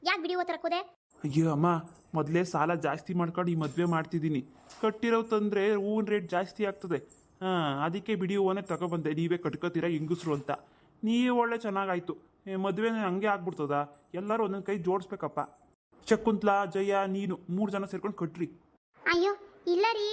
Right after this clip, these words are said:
Speaker 1: ನನ್ ಅಡ್ಗೆ ಮನೆ ಕೆಲ್ಸ ಇದೆ ನನ್ಗೆ. ಲಕ್ಷ್ಮಿಗೆ ಅಲಂಕಾರ ಮಾಡೋದಕ್ಕೆಲ್ಲ ರೆಡಿ ಮಾಡ್ಬೇಕು.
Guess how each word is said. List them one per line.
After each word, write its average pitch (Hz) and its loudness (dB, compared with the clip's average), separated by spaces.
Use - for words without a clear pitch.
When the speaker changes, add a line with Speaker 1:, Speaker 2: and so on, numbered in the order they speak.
Speaker 1:
ನನ್ 370 2
ಅಡ್ಗೆ 294 -2
ಮನೆ 392 0
ಕೆಲ್ಸ 330 -4
ಇದೆ 339 0
ನನ್ಗೆ. 277 -2
ಲಕ್ಷ್ಮಿಗೆ 269 0
ಅಲಂಕಾರ 269 0
ಮಾಡೋದಕ್ಕೆಲ್ಲ 277 -2
ರೆಡಿ 277 0
ಮಾಡ್ಬೇಕು. 285 -2